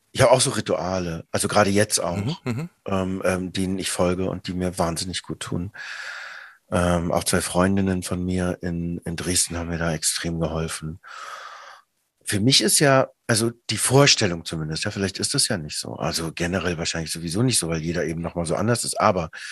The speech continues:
Speaker 1: für mich ist dieses mich mir nähern und vielleicht einer, m-, m-, indem ich mich mir nähere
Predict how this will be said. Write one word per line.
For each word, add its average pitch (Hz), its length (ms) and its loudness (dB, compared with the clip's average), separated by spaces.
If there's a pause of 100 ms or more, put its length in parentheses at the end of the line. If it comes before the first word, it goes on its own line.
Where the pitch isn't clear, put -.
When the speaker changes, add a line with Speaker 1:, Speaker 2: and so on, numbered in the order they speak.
(320)
Speaker 1:
für - 180 -4
mich 101 440 2
ist 131 400 2 (400)
dieses 127 760 0
mich 110 340 0
mir 135 580 4
nähern 139 520 0
und 117 240 -4
vielleicht 107 480 -4
einer, 101 420 0 (2250)
m-, 104 180 -10
m-, 107 260 2
indem 110 380 6
ich - 220 -4
mich 120 340 -2
mir 113 520 0
nähere 139 680 0